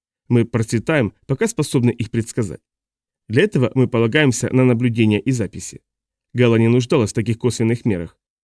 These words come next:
Она вела переговоры с опреснями, и пустыни заполнялись водой тогда и там, когда и где она хотела. Ни один правитель не имел такой власти над природой. Мы благоденствовали, как никогда раньше.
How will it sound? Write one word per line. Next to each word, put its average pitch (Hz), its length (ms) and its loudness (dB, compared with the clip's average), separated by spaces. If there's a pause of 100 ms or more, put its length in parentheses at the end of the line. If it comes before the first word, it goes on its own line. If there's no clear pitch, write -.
(140)
Она 123 200 4
вела 127 200 4
переговоры 117 480 2
с - 100 -4
опреснями, 110 520 -2 (280)
и 127 100 -4
пустыни 175 400 0
заполнялись 127 600 2
водой 147 260 2
тогда 120 340 0
и 117 60 2
там, 160 260 0 (180)
когда 170 260 0
и 185 60 4
где 127 280 2
она 113 140 2
хотела. 113 460 -6 (600)
Ни 127 100 6
один 120 220 2
правитель 123 440 0
не 127 180 4
имел 117 160 2
такой 117 240 0
власти 117 320 -2
над 110 160 0
природой. 113 460 -2 (520)
Мы 214 120 2
благоденствовали, 127 640 0
как 113 180 -2
никогда 120 380 0
раньше. 98 400 -8